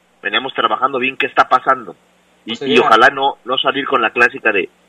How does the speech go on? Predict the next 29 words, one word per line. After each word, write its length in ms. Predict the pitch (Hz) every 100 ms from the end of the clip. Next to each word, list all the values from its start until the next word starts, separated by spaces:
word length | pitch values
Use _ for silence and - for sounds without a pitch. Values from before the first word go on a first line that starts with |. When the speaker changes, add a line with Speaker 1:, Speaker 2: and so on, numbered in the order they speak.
| _
Speaker 1:
"El 120 | 107 117
resultado 600 | 113 127 113 - 143 139
no 320 | 123 123 127
nos 140 | 131
está 220 | 120 110 127
acompañando, 960 | 131 120 117 117 123 131 139 151 147 _ _ _ _ _
eh, 680 | 101 107 107 110 104 107 104
e-, 260 | - 113 -
el 100 | 117
resultado 440 | 110 123 117 131
no 120 | 131 131
refleja 720 | 139 127 131 135 135 - 127
los 180 | 117 -
partidos", 460 | 117 - 135 - _
ojalá 260 | - - 117
y 60 | 135
no. 240 | 143 117 _ _ _ _
Han 140 | - 143
sido 160 | 220
partidos 320 | - 156 170
muy 100 | 175
raros 260 | 165 165 165
si 60 | 131
nos 100 | 123
vamos 220 | 147 147
uno 100 | 147
por 140 | 135
uno. 220 | 143 123 - _ _ _ _ _ _
Expulsados, 920 | - - 135 139 123 123 120 123 117